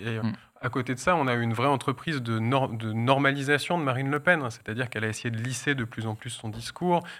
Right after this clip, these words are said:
Speaker 1: d'avoir des positions un peu plus sociales sur les questions économiques. Et puis, elle a quand même bénéficié de manière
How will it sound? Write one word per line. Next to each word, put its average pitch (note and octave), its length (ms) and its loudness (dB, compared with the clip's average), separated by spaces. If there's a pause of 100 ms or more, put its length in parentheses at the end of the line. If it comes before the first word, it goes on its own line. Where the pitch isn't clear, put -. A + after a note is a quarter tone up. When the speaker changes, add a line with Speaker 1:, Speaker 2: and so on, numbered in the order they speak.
Speaker 1:
d'avoir A#2+ 260 2
des A#2+ 100 0
positions A#2+ 460 -2
un A2+ 60 0
peu A#2 120 -6
plus - 160 -18
sociales D3 460 0
sur - 160 -6
les G#2+ 120 -2
questions A#2 320 -4
économiques. B2+ 520 -2 (300)
Et A#2 60 -4
puis, C3 180 -4
elle G#2+ 160 2
a G#2 60 0
quand A#2 100 -4
même A#2+ 260 2
bénéficié A2 640 0
de G#2+ 160 -4
manière G#2+ 240 0